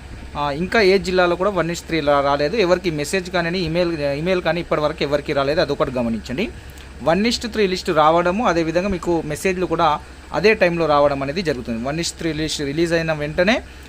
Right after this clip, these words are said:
మీకు మీ యొక్క మొబైల్ ఫోన్లకి కాన్-, ఆ, టెక్స్ట్ మెసేజ్, అదేవిధంగా జీ-, మెయిల్కి మీకు, ఆ, మెసేజ్ అనేది రావడం జరుగుతుంది. దాన్ని మీరు గమనించండి, టెన్షన్ పడకండి. ఓకే, ఇంకెవ్వరికీ రాలేదు. ఇంతకుముందే నేను డిఓ ఆఫీస్లో,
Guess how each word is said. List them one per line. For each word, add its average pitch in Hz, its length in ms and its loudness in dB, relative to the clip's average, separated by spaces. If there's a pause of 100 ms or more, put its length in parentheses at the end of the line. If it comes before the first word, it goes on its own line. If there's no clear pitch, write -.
(140)
మీకు 202 320 2
మీ 180 120 0
యొక్క 180 200 0
మొబైల్ 156 520 2
ఫోన్లకి 185 560 -2
కాన్-, 160 320 0
ఆ, 147 100 -4
టెక్స్ట్ 165 340 -4
మెసేజ్, 202 360 0
అదేవిధంగా 160 580 2
జీ-, 143 360 -4
మెయిల్కి 180 380 0
మీకు, 160 360 0 (500)
ఆ, 139 80 -4
మెసేజ్ 165 440 0
అనేది 175 220 2
రావడం 151 340 4
జరుగుతుంది. 147 360 -4
దాన్ని 151 260 2
మీరు 131 140 -4
గమనించండి, 156 640 -4
టెన్షన్ 196 440 -4
పడకండి. 104 380 -6 (600)
ఓకే, 240 120 4
ఇంకెవ్వరికీ 175 520 0
రాలేదు. 156 340 4
ఇంతకుముందే 180 580 0
నేను 165 300 -2
డిఓ 147 240 -2
ఆఫీస్లో, 147 680 -2